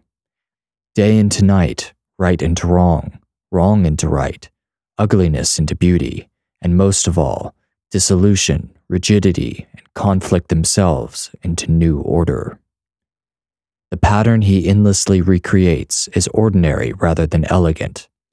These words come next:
but in that ordinariness, the Yoruba recognize the very shape of their life together. End quote. So that description of Eshu and his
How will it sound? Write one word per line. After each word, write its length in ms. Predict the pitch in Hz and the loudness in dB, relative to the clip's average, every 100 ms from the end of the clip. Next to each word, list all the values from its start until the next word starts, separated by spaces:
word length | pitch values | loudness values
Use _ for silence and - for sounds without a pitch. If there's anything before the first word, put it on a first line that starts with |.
| _ _ _ - | _ _ _ -8
but 140 | 85 | -4
in 180 | 87 101 | 2 4
that 220 | 107 98 | 4 2
ordinariness, 960 | 92 104 95 90 78 71 73 - - - _ _ _ | 2 2 2 2 2 0 -4 -6 -8 -8 _ _ _
the 80 | 92 | -4
Yoruba 480 | 85 87 95 104 95 | 0 2 4 4 2
recognize 720 | 95 95 87 80 67 52 - | 0 0 0 0 -2 -4 -6
the 80 | - | -4
very 260 | 80 82 80 | -2 0 0
shape 460 | - - 95 76 - - | -2 0 0 -2 -12 -14
of 120 | - | -4
their 180 | 80 76 | -2 0
life 300 | 76 65 - | -2 -4 -8
together. 600 | 82 - 82 73 - _ _ _ _ _ _ _ _ - | -6 -4 -2 -4 -10 _ _ _ _ _ _ _ _ -10
End 180 | 85 - | -8 -4
quote. 400 | - 80 - - _ _ _ _ _ _ _ _ _ _ _ _ _ _ _ _ _ _ _ _ _ _ _ _ _ | -2 -2 -4 -18 _ _ _ _ _ _ _ _ _ _ _ _ _ _ _ _ _ _ _ _ _ _ _ _ _
So 200 | - - | -4 0
that 260 | 98 104 101 | 2 2 2
description 720 | - - - 120 - - 92 | 0 -2 0 -2 0 0 2
of 120 | 82 | 2
Eshu 640 | 76 92 104 - 85 73 69 | 0 0 0 0 0 0 -2
and 140 | 71 | -2
his 460 | - 78 73 - | -2 -2 -2 -4